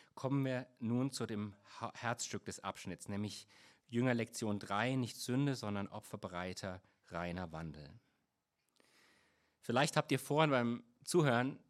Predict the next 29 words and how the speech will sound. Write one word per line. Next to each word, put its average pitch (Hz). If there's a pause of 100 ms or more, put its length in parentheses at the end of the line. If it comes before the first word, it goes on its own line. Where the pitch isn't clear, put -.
(120)
bei 113
diesem 123
Abschnitt 127
schon 123
etwas 120 (160)
aufgesessen 117
und 113 (120)
euch 107
hat's 117
in 110
den 104
Ohren 117
geklingelt. 113 (600)
Und 120 (120)
das 123
ist 143
normal, 131 (120)
aber 120
auch 117
gut 131
so. 101 (1120)
Denn 123
wenn 120
Jesus 131 (220)
drastische 120
und 120
furchteinflößende 123
Vergleiche 101
wählt, 92